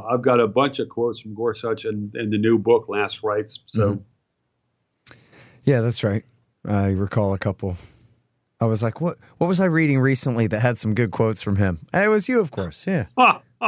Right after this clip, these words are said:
Speaker 1: Yeah, he was, uh, he, uh, came in very handy. "The government has criminalized everything," you know? I was
Speaker 2: Yeah.
Speaker 1: like, "Yeah, okay, this is my man. All right, well, all right,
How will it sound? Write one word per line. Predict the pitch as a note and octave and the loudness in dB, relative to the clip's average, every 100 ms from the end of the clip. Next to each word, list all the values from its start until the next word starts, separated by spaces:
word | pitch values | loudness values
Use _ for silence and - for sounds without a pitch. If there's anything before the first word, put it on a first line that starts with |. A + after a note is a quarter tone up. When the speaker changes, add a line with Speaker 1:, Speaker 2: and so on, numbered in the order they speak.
| E3+ - - G3+ D3 - - - | -2 -4 -12 -6 -6 -8 -20 -10
Speaker 1:
Yeah, | E3+ F#3 E3+ D3+ | -2 2 2 2
he | A#3 | -2
was, | A3 G3 F#3 | -2 -4 -6
uh, | F3+ F3 E3 E3+ E3 C#3+ | -6 -6 -6 -6 -12 -14
he, | F3 E3 | -10 -6
uh, | D#3 | -6
came | C#3+ E3 D#3+ | -6 -8 -6
in | D3 | -6
very | B2+ C3 A#2 | -4 -2 0
handy. | C3+ B2 G#2+ G2+ _ _ - | -2 0 -2 -4 _ _ -10
"The | A#2 | -4
government | F3 A3 A#3 F3+ | 0 0 0 -4
has | D3 | -8
criminalized | - A3 G#3 F3+ F3 E3+ D#3 | -6 -4 -2 0 2 0 -2
everything," | A3 A3 F#3 D#3 C3+ C#3 C3 A2+ | 0 0 0 -6 -6 -8 -8 -10
you | A#2+ C#3 | -12 -10
know? | D3+ G3+ G2+ | -10 -10 -6
I | |
was | G#2+ | -2
Speaker 2:
Yeah. | G#2+ | 0
Speaker 1:
like, | A#2+ - _ _ - | 0 -6 _ _ -2
"Yeah, | A#3 G#3+ A3+ | 2 4 4
okay, | A3 A3+ F#3+ | 4 2 2
this | G3 G3+ | 0 -4
is | |
my | F#3 F3+ | -6 -4
man. | F3+ F3 D3+ B2+ | -2 -4 -2 -2
All | D3+ | -2
right, | D#3 D3 | -2 -2
well, | C#3 C3 _ _ _ - | -4 -6 _ _ _ -6
all | D#3 | 0
right, | D#3+ | 2